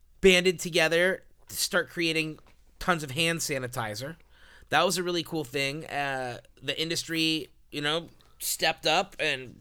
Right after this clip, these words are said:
supplied a ton of hand sanitizer in a time where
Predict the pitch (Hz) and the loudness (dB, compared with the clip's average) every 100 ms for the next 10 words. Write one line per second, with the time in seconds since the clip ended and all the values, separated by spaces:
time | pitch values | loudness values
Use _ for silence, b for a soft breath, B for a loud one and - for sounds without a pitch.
0 | - - - - 123 165 151 127 - 185 | -12 -8 -6 -6 2 6 6 4 -4 -2
1 | 196 151 147 160 156 147 123 117 120 113 | 0 0 2 2 2 -4 -4 -4 -6 -6
2 | 127 151 135 120 127 127 107 | -6 -6 -6 -6 -6 -6 -10